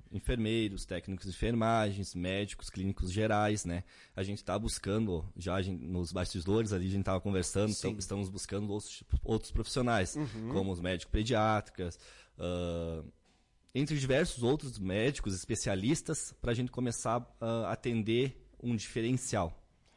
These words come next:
Speaker 2: Tem uma estrutura física onde está instalada a Urgimed, se alguém precisar ir até lá, ou um telefone pra acionar os serviços?
Speaker 1: A gente tem a estrutura física, né, que é junto com a Alfa, lá na pracinha,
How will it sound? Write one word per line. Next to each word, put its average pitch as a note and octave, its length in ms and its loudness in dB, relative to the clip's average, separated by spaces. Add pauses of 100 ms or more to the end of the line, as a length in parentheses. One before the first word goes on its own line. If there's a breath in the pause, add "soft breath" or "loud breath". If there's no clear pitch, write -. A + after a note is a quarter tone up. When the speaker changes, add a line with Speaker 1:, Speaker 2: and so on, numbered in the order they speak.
Speaker 2:
Tem G3 140 4
uma F#3+ 140 4
estrutura E3 440 0
física D3+ 720 -2 (240 loud breath)
onde D3 240 0
está C#3+ 220 -2
instalada C#3 640 -2
a - 20 2
Urgimed, C#3 580 -2
se - 120 -2
alguém C#3 260 -2 (240 loud breath)
precisar C#3+ 540 -2
ir D3+ 100 0
até C#3 220 -4
lá, D3 280 0 (240 loud breath)
ou G4 240 4 (140)
um G3+ 160 -2
telefone E3+ 560 0
pra D#3 200 -2
acionar D#3 580 0
os B2+ 80 -4
serviços? G#2 500 -6
Speaker 1:
A G2 40 2
gente A2+ 260 0
tem C#3 220 -2
a - 20 0
estrutura A#2 420 -2
física, C3 540 -2
né, G2+ 180 -2
que - 220 -6
é A2+ 100 0
junto A2+ 340 -4
com G#2 140 -4
a A2 80 0
Alfa, G#2+ 380 -2
lá G2 180 0
na A#2 80 -2
pracinha, A#2 580 -2